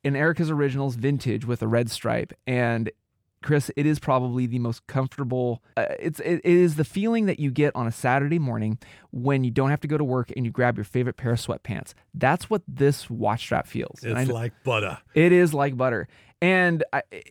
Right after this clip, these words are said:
Speaker 1: it's purpose built with the fact that, you know, I, with its history, and I, I get all of that. What's great is I, I am one of those unfortunate guys that has a smaller wrist size. I can't rock big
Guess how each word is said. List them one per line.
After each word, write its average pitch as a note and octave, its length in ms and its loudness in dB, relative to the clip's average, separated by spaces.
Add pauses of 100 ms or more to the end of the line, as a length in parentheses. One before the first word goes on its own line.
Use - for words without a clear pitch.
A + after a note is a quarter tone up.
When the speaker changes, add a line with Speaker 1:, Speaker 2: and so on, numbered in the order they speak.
Speaker 1:
it's A#2+ 400 -6
purpose F#3 420 0
built D3 300 -2
with C#3+ 180 -2
the B2+ 100 -2
fact D3 300 0
that, C#3 260 0
you - 60 -4
know, B2 380 -2
I, - 80 -6 (120)
with C#3+ 220 -2
its C3+ 140 -2
history, B2+ 440 -2
and A#2 100 0
I, G2 200 -4
I B2+ 140 0
get F3 180 0
all C3 160 2
of A2 120 -4
that. A#2+ 260 2 (260)
What's E3 200 -2
great G#3 340 0
is C#3+ 560 2 (100)
I, - 160 -8 (120)
I A3+ 180 -2
am B3+ 160 2
one A3+ 120 2
of G#3 60 -2
those F#3+ 160 0
unfortunate E3+ 380 -4
guys D3+ 220 -2
that D3 60 -6
has C#3 200 0
a C3 40 -2
smaller C3 460 -6
wrist A2+ 240 -8
size. - 380 -8 (280)
I D3 60 -6
can't F3 240 2
rock C#3+ 280 2 (120)
big C#3 440 2